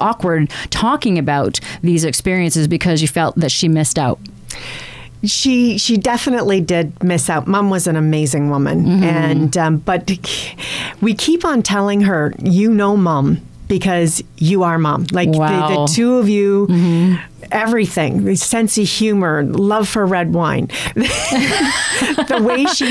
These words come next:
Speaker 2: moves her hands, the
Speaker 1: Yeah.
Speaker 2: way she walks, the way she laughs. You know,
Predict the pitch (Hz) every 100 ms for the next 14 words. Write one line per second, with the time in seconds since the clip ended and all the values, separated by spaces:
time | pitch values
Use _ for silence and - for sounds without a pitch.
0 | 220 233 240 208 196 185 160 190 190 165
1 | 170 190 180 214 233 - - 202 180 165
2 | 185 175 - - 190 165 196 202 196 -
3 | 190 180 170 180 160 - - - - -
4 | - - - - 175 - 196 196 185